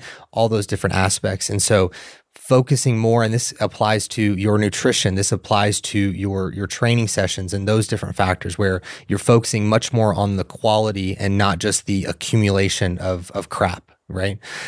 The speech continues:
And so, uh, being able to apply that, uh, to everything in my life, friendships, relationships as a whole, I think is a, a very valuable habit that I'm just continuously strengthening as I get older in those things.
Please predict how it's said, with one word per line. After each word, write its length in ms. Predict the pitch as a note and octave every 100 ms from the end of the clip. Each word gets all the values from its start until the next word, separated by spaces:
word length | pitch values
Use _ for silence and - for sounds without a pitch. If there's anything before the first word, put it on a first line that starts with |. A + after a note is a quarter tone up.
| -
And 360 | A2 G#2 F#2+ F#2+
so, 440 | - G2 F#2 - _ -
uh, 80 | - - - G#2+
being 220 | G#2+ A#2
able 200 | A2 G#2 G2
to 140 | -
apply 420 | F#2+ - G#2 G2+
that, 480 | G2 G2 G2+ F#2 - -
uh, 300 | F#2 F#2 F#2 -
to 240 | - F2+
everything 360 | - A#2 A2 A2+
in 60 |
my 80 | G2+
life, 340 | G2+ G#2 - - -
friendships, 800 | - G2 G#2 A2 - G#2 -
relationships 640 | F#2 F#2+ G2+ - G2 G#2+ F#2+
as 140 | G2
a 40 | F2+
whole, 460 | - B2 F#2+ C3+ - - - -
I 100 | -
think 260 | G2 G2+ F#2+
is 320 | F#2+ F2+ -
a, 300 | G2+ F#2+ F#2 -
a 120 | G#2
very 280 | G#2 G2 F#2
valuable 520 | F2 G2+ G#2+ G2+ G2
habit 480 | - G#2 G2+ G2+ -
that 100 | G2
I'm 120 | F#2+
just 140 | -
continuously 840 | - F#2+ A2+ G2 F#2+ - F#2 F2+ -
strengthening 760 | - - - G#2 F#2 - F#2 F#2
as 180 | F#2 F2+
I 80 | F2+
get 260 | F#2+ F2+ -
older 340 | G2 F#2 F2 F2+
in 80 | F2
those 260 | F2+ -
things. 340 | G2+ F#2 -